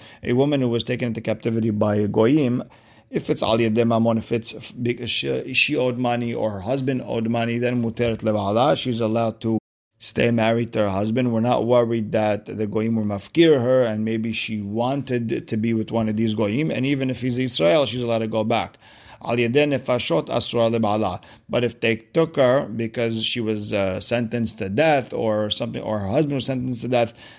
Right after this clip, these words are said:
then she's not allowed to go back to her husband, because then th-, there were, uh, there were no heg hefker with her, and maybe she w-, wanted to be with a person, either because, uh, she was trying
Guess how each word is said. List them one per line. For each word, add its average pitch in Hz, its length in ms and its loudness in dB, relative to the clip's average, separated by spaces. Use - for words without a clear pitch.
then 143 100 0
she's 127 340 0
not 120 280 0
allowed 113 240 0
to 110 80 -6
go 107 180 0
back 101 200 -4
to 123 80 -6
her 123 60 0
husband, 143 380 2
because 120 260 0
then 120 220 0
th-, 113 160 -2
there 107 160 -2
were, 107 220 -2
uh, 107 340 -6
there 107 220 -2
were 110 80 0
no 120 80 0
heg 120 240 0
hefker 151 500 2
with 123 220 0
her, 113 80 -6
and 113 220 0
maybe 117 300 -2
she 110 440 0
w-, 113 400 -4
wanted 113 440 -4
to 113 80 -6
be 110 160 2
with 104 200 -4
a 98 60 -8
person, 143 460 0
either 120 540 0
because, 104 720 -6
uh, 101 220 -8
she 110 340 -2
was 104 220 -6
trying 101 260 -6